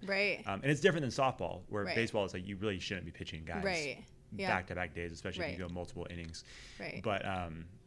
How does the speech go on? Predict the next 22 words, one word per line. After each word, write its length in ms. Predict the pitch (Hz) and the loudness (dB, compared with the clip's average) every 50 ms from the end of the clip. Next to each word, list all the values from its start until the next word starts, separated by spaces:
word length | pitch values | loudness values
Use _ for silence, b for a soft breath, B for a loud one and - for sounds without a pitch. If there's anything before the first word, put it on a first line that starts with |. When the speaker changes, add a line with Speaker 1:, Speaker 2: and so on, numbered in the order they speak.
| - - - - | -20 -20 -16 -8
Speaker 2:
I 80 | 113 107 | -4 -2
remember 200 | 98 98 98 98 | -2 0 0 2
Speaker 1:
Yeah. 40 | |
Speaker 2:
I 20 | 98 | 0
was 100 | 98 95 | 0 0
pitching 360 | - - 117 - - 110 104 | 0 -2 -2 0 0 -2 -2
and 80 | 98 92 | -2 0
I 40 | 92 | 0
got 140 | 92 90 87 | 0 0 0
hit 160 | 80 104 95 | 0 -2 0
by 100 | 98 95 | 0 0
a 60 | 92 | 0
line 240 | 90 92 92 92 95 | 0 0 0 0 0
drive 440 | 92 95 90 90 92 92 85 - - | 0 0 0 0 0 -2 -4 -6 -4
right 180 | - 98 95 98 | -2 0 0 0
in 260 | - 98 92 90 87 87 | 0 -4 -6 -6 -6 -6
my 340 | 85 85 82 82 80 82 - - - - - - - | -6 -6 -8 -8 -8 -10 -12 -14 -18 -20 -20 -16 -8
throwing 320 | - 104 104 104 101 98 | -4 -2 -2 0 -2 -2
arm 220 | 92 92 90 87 87 | -2 -4 -4 -6 -8
funny 320 | - - 98 92 92 90 | -8 -6 -4 -4 -2 -4
bone. 280 | 80 80 80 82 - - | -4 -6 -6 -8 -8 -6
Speaker 1:
Ooh. 360 | - 196 180 170 160 156 156 | -6 -6 -4 -4 -4 -6 -6